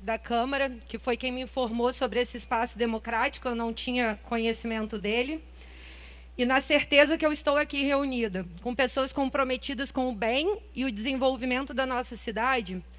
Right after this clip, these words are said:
compartilho a minha indignação com o decreto elaborado na última sexta-feira, que começou a valer no dia trinta de novembro, agora na segunda-feira.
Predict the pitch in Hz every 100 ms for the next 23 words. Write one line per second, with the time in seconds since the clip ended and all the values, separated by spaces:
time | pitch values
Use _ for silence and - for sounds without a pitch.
0 | - - 233 262 240 302 277 269 285 330
1 | 311 254 277 247 254 247 233 294 359 -
2 | - 254 254 262 247 247 254 269 254 226
3 | 240 233 247 240 262 277 254 240 254 240
4 | - 226 - 233 277 311 - - - -
5 | - - 254 262 262 - 269 254 254 240
6 | 240 262 285 269 220 247 254 202 190 254
7 | 233 - 262 311 - 302 294 269 - 202
8 | 196 262 262 220 233 254 262 262 - -
9 | - 240 254 233 247 247 247 262 220 240
10 | 269 - 214 190 175 165